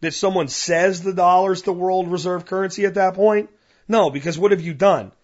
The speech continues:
You've neutered the dog, right? You've neutered the dog and you've defanged the snake.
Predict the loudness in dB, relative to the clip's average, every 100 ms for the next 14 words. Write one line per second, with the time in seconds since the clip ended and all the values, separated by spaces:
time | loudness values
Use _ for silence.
0 | _ _ _ -8 -6 -2 0 0 -2 -4
1 | -2 2 4 4 -2 -12 -20 _ _ _
2 | _ _ -4 -2 -2 -6 -12 -10 -4 0
3 | 0 -2 -2 4 6 6 2 -6 -8 -6
4 | -4 -4 -4 -4 -6 -6 -6 -8 -16